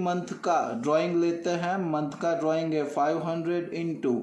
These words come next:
जितना परसेंट इंटरेस्ट बोला है उतना, यानी कि टेन परसेंट इंटरेस्ट रेट into बिगिनिंग है, यानी कि सेवेंटी एट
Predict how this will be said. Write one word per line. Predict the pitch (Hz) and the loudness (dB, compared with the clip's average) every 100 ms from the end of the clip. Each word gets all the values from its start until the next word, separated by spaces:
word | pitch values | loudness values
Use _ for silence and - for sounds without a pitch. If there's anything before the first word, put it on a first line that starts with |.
| - - - | -4 -14 -14
जितना | 127 160 - 185 190 | -6 -6 -2 -2 0
परसेंट | 185 175 170 175 165 - | 0 0 0 -2 -4 -4
इंटरेस्ट | 156 147 170 170 160 | -4 -2 -2 -2 0
बोला | 160 160 | 0 4
है | 160 160 | 4 4
उतना, | 156 156 165 180 196 143 143 | 2 -2 -2 0 -2 -4 -4
यानी | 135 139 147 | -2 0 -2
कि | 156 151 - | -2 -4 -2
टेन | 151 156 156 | -2 -2 -2
परसेंट | 156 156 151 160 160 | 0 0 0 -2 -2
इंटरेस्ट | 151 151 139 165 165 160 | -4 -4 -2 -2 -2 -4
रेट | 175 202 208 - - - - - | -2 0 -2 -8 -18 -20 -18 -8
into | 170 180 - 139 117 - - 135 | -4 -4 0 0 0 -4 -14 -4
बिगिनिंग | 151 156 170 185 175 | -2 0 0 0 0
है, | 170 185 | 0 0
यानी | 180 160 160 | 2 0 0
कि | 147 165 | -4 -4
सेवेंटी | 156 - 147 147 151 147 143 156 - - | -4 -4 -2 -2 -2 -2 -2 -2 -2 -2
एट | 151 170 170 | 0 0 -2